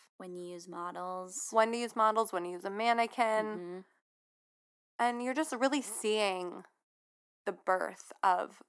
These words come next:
Speaker 2: the Mary Kay and Ashley fashion brand.
Speaker 1: Yeah, you really are.
Speaker 2: You're seeing it flourish.
Speaker 1: Mm-hmm.
Speaker 2: I'm very impressed by them.
Speaker 1: Yeah, yeah. Thank you.
Speaker 2: Thanks for all you do. Thanks for this
Speaker 1: <laughs>
Speaker 2: gem of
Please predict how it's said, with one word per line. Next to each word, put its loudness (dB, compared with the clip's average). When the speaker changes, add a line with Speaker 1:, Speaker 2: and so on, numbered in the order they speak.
Speaker 2:
the -10
Mary -8
Kay -12
and -10
Ashley -10
fashion -8
brand. -12
Speaker 1:
Yeah, 0
you -18
really -14
are. -14
Speaker 2:
You're -6
seeing -2
it -10
flourish. -2
Speaker 1:
Mm-hmm. -10
Speaker 2:
I'm -8
very -6
impressed -10
by -8
them. -12
Speaker 1:
Yeah, -8
yeah. -12
Thank -14
you. -16
Speaker 2:
Thanks -2
for 4
all 8
you -2
do. 0
Thanks -6
for -2
this -2
Speaker 1:
<laughs> -10
Speaker 2:
gem 8
of 8